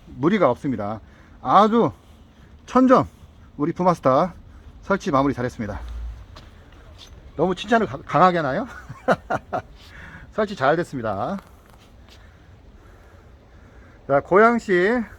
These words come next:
일산 서구 대하동 빌라 사 층, 거실에는 스탠드,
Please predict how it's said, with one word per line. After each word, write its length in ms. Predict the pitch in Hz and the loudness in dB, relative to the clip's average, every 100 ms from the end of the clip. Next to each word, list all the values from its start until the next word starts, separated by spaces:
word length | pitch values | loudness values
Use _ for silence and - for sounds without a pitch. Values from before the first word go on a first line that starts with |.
| - - - - - - - | -20 -20 -20 -20 -20 -20 -4
일산 300 | 190 214 226 | -2 2 2
서구 360 | 233 226 147 - - - - - | 4 2 2 -4 -12 -16 -12 0
대하동 400 | 185 208 165 101 - - - - - - - - | 2 4 0 -4 -12 -20 -20 -20 -20 -20 -16 -2
빌라 240 | 202 208 | 4 4
사 140 | 185 | 4
층, 440 | 220 - 160 233 240 - - - - - - - - - - - - - - | -4 -2 -2 -2 -4 -12 -20 -20 -20 -20 -20 -20 -20 -20 -20 -20 -20 -16 0
거실에는 600 | 185 202 233 226 240 226 | 2 4 4 4 2 -2
스탠드, 480 | - 226 185 107 | -2 0 0 -2